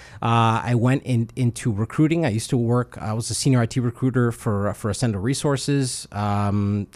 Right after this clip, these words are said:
and then, uh, one thing led to another. I wanted to learn web development. I went through a coding boot camp.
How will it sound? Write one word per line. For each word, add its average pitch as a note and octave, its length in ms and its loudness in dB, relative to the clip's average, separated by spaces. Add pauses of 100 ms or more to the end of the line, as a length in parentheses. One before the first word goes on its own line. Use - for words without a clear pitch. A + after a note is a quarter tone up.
and G2 340 -2
then, G#2+ 300 0
uh, G#2+ 300 0
one A2+ 160 0
thing A#2 140 -2
led A2 200 0
to B2 100 -2
another. C3 460 2
I G2+ 160 -4
wanted G2+ 280 -2
to G#2+ 100 -6
learn F2+ 160 -4
web A#2+ 180 0
development. B2+ 580 2
I G2 100 -6
went G#2 200 -6
through G2+ 120 -8
a F2+ 40 -8
coding C3+ 300 0
boot C3 180 -2
camp. C3 380 -2